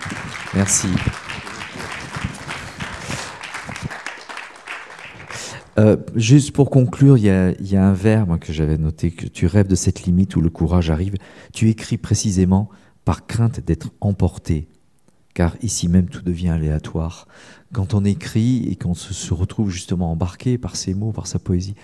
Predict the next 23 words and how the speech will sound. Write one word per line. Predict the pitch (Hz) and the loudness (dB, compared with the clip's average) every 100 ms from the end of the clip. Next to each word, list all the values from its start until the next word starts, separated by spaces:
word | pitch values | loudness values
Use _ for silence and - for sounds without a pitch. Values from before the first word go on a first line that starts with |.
| - - - | -20 -16 -8
on | |
a | |
le | - | -6
sentiment | 123 101 - 98 98 | -2 -2 -2 -4 -2
comme | 95 92 | -2 -2
ça, | - 104 107 | -2 -2 -2
tout | - | -2
d'un | 82 | 0
coup, | - - | -2 -2
d'être | 85 80 92 | -2 -2 -2
embarqué | 90 90 - 101 | -2 -2 -2 0
au | 90 | 0
risque | 90 - 87 | -2 -4 -2
de, | 80 78 - - - - | 0 -2 -4 -16 -20 -8
de | - | -4
se | 87 - | 0 0
perdre | - 98 98 90 | 2 0 0 -2
sans | - 82 | -4 -10
trop | - | -8
savoir | 87 85 90 82 | -4 -2 0 0
où | 82 | -2
on | 85 | -2
va. | 82 92 | -2 -4